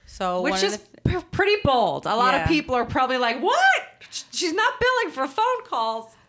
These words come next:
Speaker 1: So what I did was, when I first started doing divorces, I didn't think that it was right to bill people for phone calls and later on emails and text messages. And the reason was because they're calling because they're so emotional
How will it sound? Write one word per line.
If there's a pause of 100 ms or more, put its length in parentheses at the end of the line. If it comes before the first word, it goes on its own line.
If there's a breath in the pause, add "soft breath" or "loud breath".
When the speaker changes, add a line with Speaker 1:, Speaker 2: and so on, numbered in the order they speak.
Speaker 1:
So
what
I (180)
did
was, (360)
when
I
first
started
doing
divorces, (500 soft breath)
I (140)
didn't
think
that
it
was
right
to
bill
people
for
phone
calls (440 soft breath)
and
later
on
emails
and
text
messages.
And
the
reason
was
because (480 soft breath)
they're
calling
because
they're
so
emotional